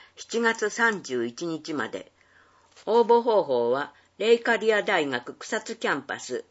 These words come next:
電話零七七五六七の三九零一。レイカディア大学彦根キャンパス、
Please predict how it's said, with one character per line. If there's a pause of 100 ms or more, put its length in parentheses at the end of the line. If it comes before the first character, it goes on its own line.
電
話
零
七
七 (360)
五
六
七
の
三
九
零
一。 (560)
レ
イ
カ
デ
ィ
ア
大
学
彦
根
キ
ャ
ン
パ
ス、